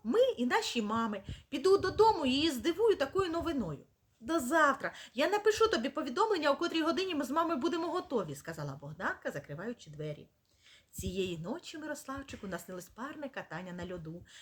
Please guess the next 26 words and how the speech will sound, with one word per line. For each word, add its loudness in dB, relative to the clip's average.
Він 0
мчить -2
у -4
шоколадних 0
ковзанах, -2
підтримує 0
на 2
ходу -2
свою -2
партнерку, 0
яка 2
виконує -2
складні 0
подвійні -2
стрибки -8
і -2
обертання. -2
Нагорода 4
майже 0
в -2
їх -2
руках, 0
він -4
тягнеться 0
за 0
медаллю, 4